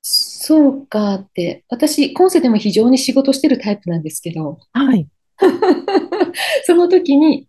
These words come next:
Speaker 1: 「あ、私また仕事ばっかりしてたな」ってすごく気づかされて、
Speaker 2: ええ。
Speaker 1: うん。で、そうじゃない、もっと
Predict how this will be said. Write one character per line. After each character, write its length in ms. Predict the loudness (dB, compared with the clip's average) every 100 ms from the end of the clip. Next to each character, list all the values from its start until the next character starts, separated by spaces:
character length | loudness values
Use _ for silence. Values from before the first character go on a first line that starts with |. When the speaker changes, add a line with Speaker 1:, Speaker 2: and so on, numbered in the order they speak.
| -4
Speaker 1:
「あ、 220 | -4 -6 -16 -20 _ _
私 300 | -12 -6 -2
ま 140 | -2
た 100 | -2
仕 220 | -4 -4 -4
事 240 | -2 0
ば 120 | 0
っ 100 | -2 -6
か 140 | -6 0
り 120 | 2
し 160 | 0 -4
て 120 | -2
た 160 | -2
な」 160 | 0 -2 -2
っ 120 | _
て 80 | -8
す 160 | -4 -2
ご 120 | -2
く 140 | -4 -4
気 120 | -2
づ 180 | -2 -4
か 140 | -6
さ 140 | -4
れ 160 | -4 -6
て、 400 | -6 -6 -6 -8 _
Speaker 2:
え 180 | 0 2
え。 180 | 0 -4 -12 _
Speaker 1:
う 200 | 2 4
ん。 180 | 4 -2 _ -20 -20 -20 _ _ -2
で、 100 | 0
そ 200 | 4 4
う 60 |
じ 80 | 4
ゃ 80 | 2
な 240 | 4 4
い、 440 | 6 6 4 2 -4 _ _ _
も 160 | 0 0
っ 100 | -4
と 460 | 0 2 2 0 -6